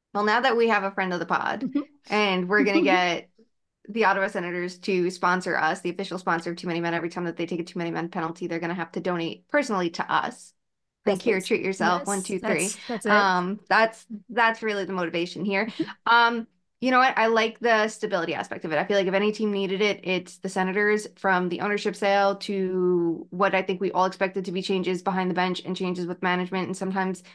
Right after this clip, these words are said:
Speaker 1: they took a little bit longer than expected. And when Staios was named interim G M, I think we were all like, "He's the best person available." I like that they conducted a search, though,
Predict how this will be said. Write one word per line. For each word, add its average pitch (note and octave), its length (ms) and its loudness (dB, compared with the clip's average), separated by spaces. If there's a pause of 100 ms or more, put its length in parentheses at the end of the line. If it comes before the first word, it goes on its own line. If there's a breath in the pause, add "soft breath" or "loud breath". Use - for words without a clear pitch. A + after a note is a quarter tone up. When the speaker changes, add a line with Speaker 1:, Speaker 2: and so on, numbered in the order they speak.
(120)
Speaker 1:
they G#3 60 -4
took G#3+ 160 -2
a - 20 2
little G#3 180 2
bit F3+ 100 -2
longer F#3+ 260 0
than F3 140 0
expected. G3 580 -2 (380 soft breath)
And G#3+ 300 2 (200)
when G#3+ 200 2
Staios A3+ 400 0
was A3+ 120 -6
named G#3+ 300 -2
interim G#3 360 0
G G3+ 120 0
M, F#3+ 120 2
I F3+ 60 2
think G#3 180 -4
we C4 80 0
were G#3 100 0
all G#3+ 140 2
like, F#3 180 0 (960)
"He's A3 260 -2
the F3+ 80 2
best G3 240 0 (120)
person G3 300 -2
available." E3+ 500 0
I G#3+ 140 2
like G3+ 300 0
that A3 120 -2
they G#3 80 0
conducted G3 420 0
a F3 60 -2
search, F#3+ 360 -2
though, F3 280 0